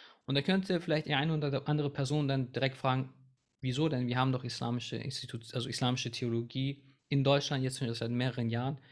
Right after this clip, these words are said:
Wie kann man behaupten, dass es, äh, an Strukturen fehlt?“ Wie würdest du auf diese Frage antworten? Also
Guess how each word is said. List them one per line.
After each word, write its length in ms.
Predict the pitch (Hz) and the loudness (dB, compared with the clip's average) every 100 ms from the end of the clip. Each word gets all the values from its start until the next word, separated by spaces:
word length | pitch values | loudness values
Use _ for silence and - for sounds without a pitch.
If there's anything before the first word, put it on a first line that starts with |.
| - - _ | -20 -20 _
Wie 120 | 123 120 | -6 -2
kann 200 | 143 143 | 0 2
man 120 | 143 | 2
behaupten, 480 | 120 127 131 135 120 | 2 0 0 0 -4
dass 160 | 117 | -2
es, 340 | 113 113 - _ _ _ _ - | -4 -6 -10 _ _ _ _ -8
äh, 280 | 123 110 123 117 | -4 -4 -6 -8
an 220 | 135 127 | -2 -2
Strukturen 580 | - 127 117 - 143 117 | -2 -6 -8 -2 0 0
fehlt?“ 400 | 113 - - - _ _ _ - - _ _ - | 0 -6 -8 -14 _ _ _ -20 -20 _ _ 0
Wie 100 | 151 | 2
würdest 240 | 165 - | 2 2
du 60 | 143 | 0
auf 120 | 131 | 0
diese 460 | 143 135 127 120 120 - _ _ | -4 0 0 0 -4 -14 _ _
Frage 380 | - 127 117 | 0 0 2
antworten? 500 | 120 113 113 98 131 | -2 -2 -4 -10 -10
Also 320 | 123 104 113 | -10 -8 -10